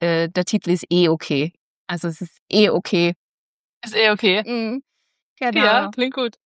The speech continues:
Speaker 1: Und dann als dritte Band hab ich was zum Hüften wackeln ausgesucht. Ähm, die Uptown Monotones. Falls ihr in der Gegend seid und die Musik magt und es anhört,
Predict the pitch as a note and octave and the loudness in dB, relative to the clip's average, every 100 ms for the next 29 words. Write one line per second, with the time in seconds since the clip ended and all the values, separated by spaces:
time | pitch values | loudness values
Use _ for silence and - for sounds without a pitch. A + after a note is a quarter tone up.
0 | _ _ _ - A3+ A3+ A3+ G3 G#3+ A3+ | _ _ _ -2 0 0 0 0 0 -2
1 | G#3+ - A#3+ A3 B3 G3+ G3+ G#3 A3 A3 | -6 -6 -8 -6 -6 0 2 2 0 -2
2 | G#3 G#3+ G3+ G3+ G3+ G3 - - - A3+ | -2 -4 -2 0 0 -2 -10 -20 -2 2
3 | G#3+ G#3 G3 A3 B3+ - - A#3 A#3 A#3 | 2 2 0 0 -2 -2 -2 0 2 0
4 | A#3 _ _ - A3+ G#3 A#3+ A#3 A3+ A3+ | -4 _ _ -4 -4 -2 -4 -2 -2 -4
5 | _ - G#3+ - A#3 - A#3 A3 - - | _ -2 -2 -2 -8 0 0 -2 -10 -20
6 | _ - G3+ G3+ G3+ G#3 G#3 G#3 G#3 - | _ -4 0 2 2 2 0 -2 -4 -2
7 | G#3 - - A3 A3 A3 A#3+ B3+ A3+ A#3+ | -4 -4 -2 0 2 0 0 -2 -2 0
8 | A3+ B3 A3+ - _ - - - G3+ A3+ | 0 0 -2 -10 _ -14 -8 -2 0 0
9 | C4+ - G#3 A#3 A#3 - G#3 G3+ A3+ A#3+ | -2 -8 -4 -2 0 -2 -4 -2 -2 0
10 | A#3+ - G#3 G3+ G#3+ - - G3+ _ A3+ | -2 -2 0 2 2 -2 -6 -6 _ 0
11 | A3+ A3+ C4 - A3+ A3+ - - G#3 G3 | 0 0 -4 -4 0 0 -2 -10 -6 -6
12 | G#3 - F#3+ A3+ G#3+ G#3 | -2 0 2 2 2 2